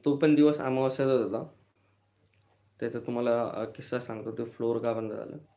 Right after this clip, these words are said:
तर, अ, असं झालं की रात्रीच्या टायमाला एक, अ,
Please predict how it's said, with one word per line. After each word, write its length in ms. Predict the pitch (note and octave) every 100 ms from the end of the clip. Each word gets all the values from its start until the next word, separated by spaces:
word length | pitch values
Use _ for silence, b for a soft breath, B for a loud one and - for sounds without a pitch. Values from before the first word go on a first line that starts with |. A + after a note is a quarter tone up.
| _ _ b b b b b b _ -
तर, 240 | C3+ C3+
अ, 420 | C3+ C3+ C3+ C3+ C3+ b b b b b _ _ _ _ _ _ _ _ _ _ _ _ _ -
असं 160 | D3+ F3
झालं 260 | C3 B2+
की 380 | C3 D3+ D#3+ D#3+
रात्रीच्या 420 | C#3+ C3+ C#3+ D3
टायमाला 340 | C#3 B2+ A#2+ - - - _ - - _ _ _ _ _ _ _ _ _ _ _ _ _ _ _ _ _ _ -
एक, 320 | C#3+ D3 -
अ, 380 | E3 E3 D#3+ D#3+